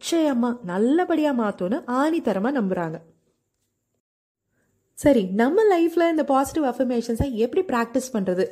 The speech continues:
அப்படின்னு பார்த்தா, அதுக்கு சில டிப்ஸ். ஃபர்ஸ்ட், காலையில எந்திரிச்ச உடனே கண்ணாடி பார்க்குறப்போ,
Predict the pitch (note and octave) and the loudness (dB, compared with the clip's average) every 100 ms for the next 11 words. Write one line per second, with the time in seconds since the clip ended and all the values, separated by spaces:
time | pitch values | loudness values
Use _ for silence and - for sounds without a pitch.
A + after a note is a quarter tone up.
0 | - F#3 F#3+ G#3+ G3+ F3 B3+ - F#3+ F#3+ | -6 -6 -4 -4 -4 -2 -2 -2 -4 -4
1 | - F#3+ A3 - - - - _ _ _ | -2 0 0 0 -2 -4 -12 _ _ _
2 | _ _ - _ - F4 F#4 - C4+ C#4 | _ _ -20 _ -2 0 0 0 2 2
3 | D4+ C4+ A#3+ B3+ C#4 G#3+ F#3 F#3+ A#3+ A3+ | 2 2 0 0 0 0 0 -2 -2 -2
4 | G#3+ A3+ A3 F#3 F#3 D#3 D#3+ G3+ | 0 0 -2 -4 -4 -6 -2 -2